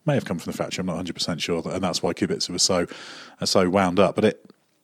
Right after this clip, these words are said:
for me, it's, it's just great. I mean, the point you made, Scott, all the drivers on the grid are very, very good. The, the weakest driver is still outstandingly good by any, any measure, and that's, that's usually the case in, uh,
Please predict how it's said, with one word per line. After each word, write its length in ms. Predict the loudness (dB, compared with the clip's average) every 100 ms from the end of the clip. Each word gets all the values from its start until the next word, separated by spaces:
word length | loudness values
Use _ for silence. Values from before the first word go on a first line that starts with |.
| _ -4 4
for 80 |
me, 160 | 8 8
it's, 200 | 6 4
it's 160 | 2 4
just 140 | 6
great. 140 | 6
I 40 | 4
mean, 120 | 2
the 60 | 2
point 140 | 2
you 100 | 2
made, 160 | 0 0
Scott, 220 | 0 0 -4 _ _ _
all 160 | 6 8
the 60 |
drivers 280 | 8 4 2
on 80 | -2
the 80 | -2
grid 160 | -2
are 40 | 0
very, 260 | 0 0
very 220 | 0 -2 0
good. 280 | 0 0 -6 _ _ _
The, 100 | -6
the 120 | 0
weakest 420 | 2 2 2 -2 -2
driver 260 | -4 -2
is 60 | -4
still 160 | -4
outstandingly 680 | -4 -2 0 0 0 -2 -4
good 220 | -4 -2
by 200 | -2 0
any, 200 | 0 -4 -8 -14 -14 -16 -10 -4
any 180 | -2
measure, 320 | -2 -2 -2 -2
and 80 |
that's, 260 | -2 0 0
that's 220 | 2 0
usually 340 | 0 0 0 -4
the 100 | -2
case 340 | -2 0 -2
in, 180 | -4 -4
uh, 160 | -4